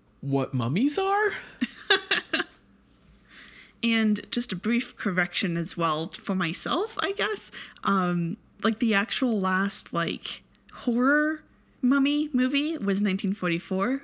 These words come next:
Speaker 2: um, but the last Universal movie with a mummy would be nineteen fifty-five's Abbott and Costello Meet the Mummy.
Speaker 1: That's fair.
Speaker 2: Yeah.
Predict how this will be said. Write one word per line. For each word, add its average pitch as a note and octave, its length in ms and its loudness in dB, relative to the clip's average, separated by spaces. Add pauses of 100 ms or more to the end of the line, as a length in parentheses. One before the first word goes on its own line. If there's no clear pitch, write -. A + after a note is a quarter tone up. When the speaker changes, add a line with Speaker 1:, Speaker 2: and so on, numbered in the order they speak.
Speaker 2:
um, F#3+ 260 2
but F#3+ 240 -4
the G3+ 80 -2
last A3 480 -2 (460)
Universal G3+ 800 0
movie F#3+ 300 2
with F3+ 200 -2
a E3 120 0
mummy A3 460 2
would F3+ 300 -2
be F3 240 -2
nineteen F#3+ 380 0
fifty-five's G3 880 0 (100)
Abbott F#3 220 2
and F#3+ 100 -2
Costello E3 400 -2
Meet D#3+ 280 -2
the E3 100 -6
Mummy. - 420 -2 (320)
Speaker 1:
That's C4 320 2
fair. G2 600 -2
Speaker 2:
Yeah. G3+ 380 0